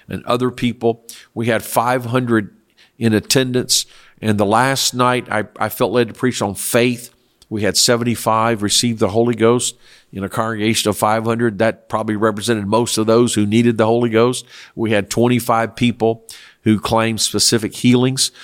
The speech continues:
One was a boy with a broken arm. So in Cuba,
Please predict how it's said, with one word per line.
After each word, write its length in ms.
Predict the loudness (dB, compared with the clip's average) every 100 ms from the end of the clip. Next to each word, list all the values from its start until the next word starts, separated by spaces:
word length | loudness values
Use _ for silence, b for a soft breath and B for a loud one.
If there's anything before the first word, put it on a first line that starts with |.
| B
One 380 | -4 0 2 2
was 180 | 0 0
a 60 | 0
boy 360 | 2 2 2
with 140 | 0 -4
a 80 |
broken 380 | -2 -2 -2 -4
arm. 460 | -2 0 0 -2 -6
So 320 | -2 2 2
in 160 | 0 -4
Cuba, 480 | 2 2 4 2